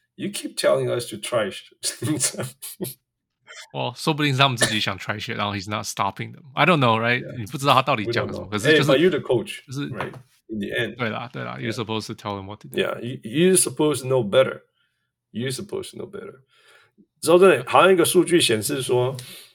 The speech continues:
Speaker 1: 那个公鹿不应该赢这么多球队，其实是因为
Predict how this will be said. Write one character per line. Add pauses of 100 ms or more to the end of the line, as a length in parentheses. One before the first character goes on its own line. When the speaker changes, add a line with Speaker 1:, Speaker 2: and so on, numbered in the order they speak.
(840)
Speaker 1:
那
个 (760)
公
鹿
不
应
该
赢
这
么
多
球
队， (760)
其
实
是
因
为